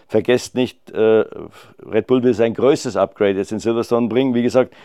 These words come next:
die ersten zwei haben nicht so funktioniert, das in Imola und das in, äh, Japan hatten sie, glaub ich, eins. Äh, und, äh, jetzt muss man nur hoffen, dass es auch nicht wieder, äh, also auch nicht in dem Maße funktioniert. Ähm, das von Ferrari, äh,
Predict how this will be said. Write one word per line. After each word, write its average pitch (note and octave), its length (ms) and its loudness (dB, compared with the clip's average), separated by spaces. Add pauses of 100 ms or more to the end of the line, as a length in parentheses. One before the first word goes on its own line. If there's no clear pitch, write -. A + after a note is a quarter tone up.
(240)
die C3 80 4
ersten D3 240 4
zwei C3+ 160 2
haben C3 120 4
nicht D3 140 -2
so D3+ 120 -2
funktioniert, D3 480 -4
das A#2 100 0
in B2+ 140 -2
Imola C#3+ 380 2
und B2+ 320 -2
das B2+ 200 0
in, A#2+ 300 -2
äh, A2 460 2
Japan A2 480 2
hatten C3 160 -4
sie, B2 120 -6
glaub B2 140 0
ich, A#2 160 -4
eins. B2+ 320 -4 (340)
Äh, A#2 380 6
und, A#2+ 560 -2
äh, A2+ 400 4 (640)
jetzt - 240 -6
muss A#2 140 -2
man A#2+ 80 0
nur A#2 140 4
hoffen, A#2+ 200 0
dass A2+ 160 0
es A2 320 -8 (240)
auch A#2+ 160 2
nicht B2 180 -2
wieder, C3+ 280 0
äh, A#2+ 200 0
also A2 300 -6
auch A2 200 2
nicht C3 240 -6
in A2 80 -6
dem B2 160 0
Maße A#2 260 0
funktioniert. A#2+ 560 -2 (380)
Ähm, A#2 400 4 (140)
das A#2 160 2
von A#2 120 -4
Ferrari, B2 560 4 (540)
äh, - 40 -20